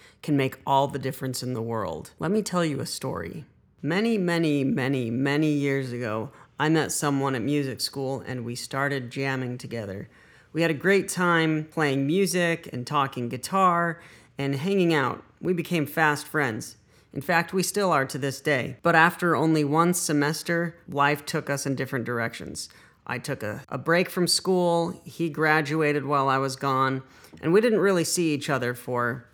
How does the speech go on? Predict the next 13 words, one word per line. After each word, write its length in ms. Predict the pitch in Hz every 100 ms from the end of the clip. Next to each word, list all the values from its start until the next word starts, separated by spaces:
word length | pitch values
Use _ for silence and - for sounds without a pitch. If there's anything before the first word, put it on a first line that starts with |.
| _ _
for 160 | -
many 240 | 151 160 160
years 340 | 151 147 135
after 320 | 127 120 131
that. 340 | 123 120 - -
Some 200 | 185 180
years 240 | 185 160
later, 300 | 170 165 165
I 60 | 151
had 140 | 139
returned 360 | 123 131 185 160
to 80 | 151
school 580 | - 170 160 156 151